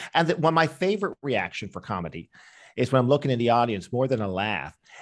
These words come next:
is if I see a couple there and one person might nudge the other person and say, "That's what we were thinking," or "That, or that's like us." Or,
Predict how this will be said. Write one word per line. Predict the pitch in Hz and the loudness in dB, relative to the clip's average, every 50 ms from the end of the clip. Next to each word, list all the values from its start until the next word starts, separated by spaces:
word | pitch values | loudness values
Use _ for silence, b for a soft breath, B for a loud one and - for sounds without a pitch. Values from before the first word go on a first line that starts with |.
| B B - | B B -6
is | 123 107 | -4 -4
if | 120 - | 0 0
I | 123 120 | 0 0
see | - - 147 143 | 0 -2 -4 -4
a | |
couple | 139 - - 117 - - 113 | -4 -4 -6 -6 -4 -4 0
there | 101 110 107 107 | 2 2 2 2
and | 101 101 | 2 0
one | 107 117 117 | 0 -2 -2
person | - - 107 - - 107 104 | -2 -4 -4 -4 -4 -6 -6
might | 98 98 - | -6 -6 -6
nudge | 104 104 104 107 110 110 - | -6 -4 -4 -4 -4 -6 -6
the | 104 101 101 | -6 -6 -6
other | 98 98 107 | -4 -6 -8
person | - - - 90 101 - - 117 117 | -10 -8 -8 -8 -6 -6 -6 -8 -6
and | - - 98 - | -6 -8 -10 -10
say, | 113 98 | -10 -10
"That's | - - 147 147 - | -8 -8 -8 -6 -6
what | 165 143 147 | -6 -4 -4
we | 143 139 | -2 -2
were | 139 135 | -2 -4
thinking," | 135 139 139 135 135 98 - | -4 -6 -8 -8 -8 -8 -10
or | 92 | -10
"That, | 90 - 123 123 - - _ - | -8 -6 -6 -6 -8 -8 _ 0
or | 156 135 | 2 2
that's | - - 156 - - - | 2 0 -2 -2 -2 0
like | 160 156 151 151 | 2 2 2 2
us." | 160 147 113 101 - - - _ | 0 -4 -4 -6 -8 -12 -16 _
Or, | - 127 117 113 110 104 95 | -4 -2 0 2 2 0 0